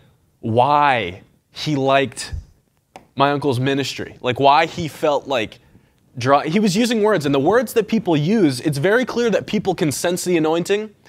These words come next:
and then they can sense when there's no anointing. And he was saying, like, "I, I don't know, man, it's just like, there's just, like, this draw when he speaks, and, like,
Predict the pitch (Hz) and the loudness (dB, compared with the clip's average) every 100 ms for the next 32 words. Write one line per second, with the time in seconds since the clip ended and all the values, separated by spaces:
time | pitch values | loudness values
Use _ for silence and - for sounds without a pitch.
0 | - _ _ 147 170 175 185 156 185 165 | -20 _ _ -2 0 0 0 0 -2 0
1 | 165 143 147 143 131 113 95 65 - _ | 0 0 2 2 0 -2 -4 -10 -16 _
2 | _ _ _ _ _ _ _ _ _ - | _ _ _ _ _ _ _ _ _ -20
3 | - _ _ _ _ _ _ - 180 175 | -20 _ _ _ _ _ _ -4 -2 2
4 | 170 208 190 208 190 170 143 - - - | 2 4 2 4 2 4 0 -4 -12 -2
5 | - - 196 220 165 170 127 110 127 196 | -2 2 2 4 2 2 0 0 0 -2
6 | 170 180 139 - - - _ - 170 - | 0 2 0 -2 -14 -20 _ 0 0 2
7 | 208 196 170 131 165 120 - 143 160 180 | 0 4 4 4 -2 -2 -2 2 4 4
8 | 123 85 - _ _ 156 151 160 147 - | 2 -2 -6 _ _ 0 2 2 0 0
9 | 190 214 147 - 139 143 127 | 0 0 0 -2 0 0 0